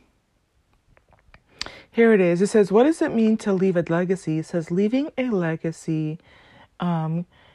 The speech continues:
means giving something that will be valued and treasured by those who survive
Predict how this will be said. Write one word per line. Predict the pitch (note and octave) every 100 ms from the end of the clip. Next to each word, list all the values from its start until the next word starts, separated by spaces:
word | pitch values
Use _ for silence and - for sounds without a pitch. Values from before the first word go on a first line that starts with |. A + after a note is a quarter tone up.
| _
means | - G3+ G3 -
giving | G#3 A3 C4
something | C#4+ - G#3 - G#3 F#3
that | F3
will | F3+ F3
be | E3 E3
valued | D3+ G#3 G3 G#3+ G#3+ F#3 E3+
and | D#3+ E3
treasured | - G3 G3+ G3 E3+
by | F3 E3
those | F3 F3 F3+ -
who | F3
survive | - E3 E3 E3 D#3+